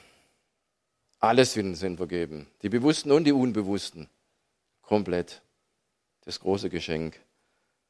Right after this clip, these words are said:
vom Sterben von Jesus. Amen. Dann bete ich noch. Ja, danke, lieber Jesus,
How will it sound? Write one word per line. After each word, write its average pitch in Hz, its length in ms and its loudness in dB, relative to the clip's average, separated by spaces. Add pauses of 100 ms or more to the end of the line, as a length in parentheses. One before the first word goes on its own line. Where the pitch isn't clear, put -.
(1040)
vom 71 160 -20
Sterben 80 400 -6
von 69 160 -10
Jesus. 65 500 -12 (1500)
Amen. - 360 -16 (1800)
Dann 64 160 -8
bete 52 180 -12
ich - 80 -20
noch. - 220 -20 (3000)
Ja, 107 160 6
danke, 123 220 6
lieber 110 180 4
Jesus, 92 480 -2